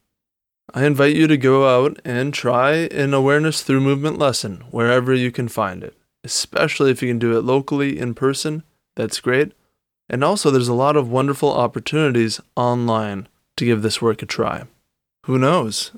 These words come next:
It might be the best roller coaster you've ever been on. A great way to learn is to teach other people. What did you learn in this episode that you thought was interesting, or you thought was new, or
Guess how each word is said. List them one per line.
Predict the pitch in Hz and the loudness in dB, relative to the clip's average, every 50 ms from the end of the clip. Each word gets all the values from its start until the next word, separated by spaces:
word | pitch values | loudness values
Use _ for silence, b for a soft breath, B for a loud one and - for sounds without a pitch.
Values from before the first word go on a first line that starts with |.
| - | -10
It | - 147 | -8 -2
might | 147 151 151 151 | 0 2 2 2
be | 160 165 | 2 0
the | 147 131 120 | 0 0 -2
best | 107 - 127 123 135 135 - - | 0 2 2 2 2 2 0 0
roller | 135 127 127 135 | 0 2 2 0
coaster | 131 - 143 143 139 - - 147 | 0 0 -2 -2 -2 -2 -2 0
you've | 131 120 110 107 | 0 0 0 0
ever | 117 113 113 123 123 | 0 0 0 -4 -4
been | 113 113 120 113 | -2 -2 -2 0
on. | 110 107 101 98 98 107 - _ _ _ _ _ _ _ _ _ _ _ _ _ _ _ _ - | -2 -2 -4 -6 -10 -12 -16 _ _ _ _ _ _ _ _ _ _ _ _ _ _ _ _ -8
A | 127 | -6
great | 120 113 120 127 135 151 151 | -4 0 2 4 4 4 4
way | - 151 147 147 | 4 4 4 6
to | 143 147 147 | 6 4 4
learn | 135 123 117 110 107 107 110 113 120 - _ - | 4 2 2 0 0 -2 -4 -6 -10 -14 _ -4
is | 123 120 120 117 113 - - | 0 0 0 0 -2 -6 -8
to | - - 123 | -8 -8 -8
teach | 117 - - 127 120 117 - | -6 -2 -2 -2 0 0 -2
other | 139 127 110 113 110 | -4 -2 -2 -2 -2
people. | 107 - - 113 107 - - - - - _ _ _ _ _ _ _ _ _ _ _ _ - | -2 -4 -6 -6 -6 -6 -12 -14 -16 -16 _ _ _ _ _ _ _ _ _ _ _ _ -4
What | 165 190 | -2 -2
did | - 240 214 233 | 0 0 2 2
you | 208 180 | 2 4
learn | 139 127 127 131 135 143 151 | 4 4 4 4 4 4 2
in | 151 131 127 | 0 0 0
this | 123 120 - - | 0 0 0 0
episode | 127 120 110 - 147 139 - 165 156 160 170 180 185 190 - _ _ _ _ _ _ | -2 -2 0 -2 -4 -2 0 2 2 2 2 0 -2 -6 -12 _ _ _ _ _ _
that | 127 139 151 | 0 2 2
you | 180 190 | 2 2
thought | - 196 170 147 | 2 2 2 2
was | 143 135 123 113 | 2 2 0 0
interesting, | 127 131 131 123 - - 107 - - - - - - - - _ _ _ _ _ _ _ _ _ _ | -2 -2 -2 -2 -4 -8 -8 -10 -10 -10 -12 -16 -18 -20 -20 _ _ _ _ _ _ _ _ _ _
or | - 120 117 | -4 -2 0
you | 117 120 120 117 | 2 2 0 0
thought | 113 - 139 131 139 | 0 0 0 2 2
was | 135 127 117 117 | 2 2 2 0
new, | 120 127 127 135 135 127 123 113 107 101 - - - _ _ _ _ _ _ _ _ - - | 0 2 4 4 4 4 4 2 0 -2 -6 -12 -18 _ _ _ _ _ _ _ _ -10 -6
or | 117 113 110 107 107 107 107 | -2 0 0 0 0 -2 -6